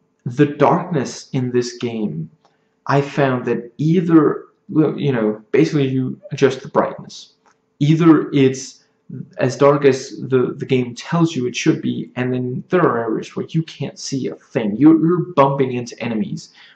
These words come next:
without having seen them. Or they're spotting you, even though you're both in equal darkness. Or you turn it up so much that you can actually see things, and then suddenly there's very little darkness left,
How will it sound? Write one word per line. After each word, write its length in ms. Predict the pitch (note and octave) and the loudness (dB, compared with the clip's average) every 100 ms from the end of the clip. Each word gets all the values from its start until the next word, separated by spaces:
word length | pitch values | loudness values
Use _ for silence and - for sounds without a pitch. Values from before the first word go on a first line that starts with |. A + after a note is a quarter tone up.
| _ | _
without 360 | C#3 B2 A2+ A2 | 0 2 0 -4
having 320 | C3+ A2 G2+ | -6 -6 -6
seen 380 | G2 - G#2 F#2+ | -8 -8 -6 -8
them. 120 | - _ _ _ _ _ _ _ _ _ _ - - | -12 _ _ _ _ _ _ _ _ _ _ -20 -8
Or 120 | C#3 B2+ | -2 0
they're 180 | B2 | 0
spotting 520 | A2+ - A2 A2+ A2 G#2+ | -2 0 0 0 -6 -8
you, 420 | A#2 A2 E2+ - - - _ - | -6 -6 -6 -10 -20 -20 _ -4
even 280 | B2+ A#2+ | -4 -2
though 340 | A2+ A2+ G#2+ - | -4 -2 -2 -4
you're 120 | A2+ | -4
both 300 | A#2 A2+ G#2+ | 0 0 0
in 180 | G#2 G2 _ - | -4 -6 _ -10
equal 280 | A2 G#2+ G2 | -8 -6 -2
darkness. 560 | A2+ A2+ G#2 - - - - _ _ _ _ - | -2 -2 -6 -10 -12 -20 -20 _ _ _ _ -2
Or 480 | C3 F#3+ G3 G3 - | 4 6 4 2 -2
you 400 | D3 C#3+ C3+ - | 0 0 -2 -8
turn 320 | - E3 C#3+ | -6 -2 -2
it 80 | B2+ | -2
up 200 | A#2+ - | -4 -6
so 260 | - D#3+ | -4 -2
much 400 | E3 C3+ C3 - | 0 -2 -4 -8
that 140 | C#3 B2 | -4 -4
you 100 | A#2+ | -4
can 120 | B2+ | -6
actually 340 | A#2 - B2 | -6 -10 -16
see 380 | - - - G3+ | -16 -10 0 0
things, 480 | D#3 C#3 C3+ B2+ C3+ _ _ _ - | 2 0 0 -6 -8 _ _ _ -4
and 100 | C#3 | -2
then 120 | C#3+ | -2
suddenly 680 | - D3+ C#3 C3 C3 - - _ _ _ _ _ - | 0 0 0 2 2 2 -4 _ _ _ _ _ -2
there's 320 | C3+ D#3+ D#3 | 4 6 4
very 300 | B2+ C3+ F3 | 0 2 2
little 380 | C#3+ B2+ B2 - | 0 0 -2 -6
darkness 520 | A#2 C#3 - C3 - | -8 -8 -10 -12 -10
left, 460 | A2+ A#2 C3+ - | -8 -6 -6 -12